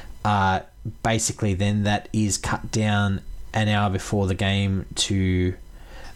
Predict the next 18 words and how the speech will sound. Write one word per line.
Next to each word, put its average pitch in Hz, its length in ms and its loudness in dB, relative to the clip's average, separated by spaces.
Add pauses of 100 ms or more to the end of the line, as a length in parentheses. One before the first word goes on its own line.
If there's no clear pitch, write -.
(120)
uh, 95 240 2
sorry, 92 260 0
the 95 160 0
day 120 220 2
before 123 260 -2
the 104 60 0
game 104 240 2
to - 100 -4
nineteen, 110 680 0
and 98 120 2
the 87 120 -2
hour 104 220 2
before 104 320 0
the 92 60 2
game 92 360 0
to - 160 -4
the - 100 -2
seventeen 92 880 0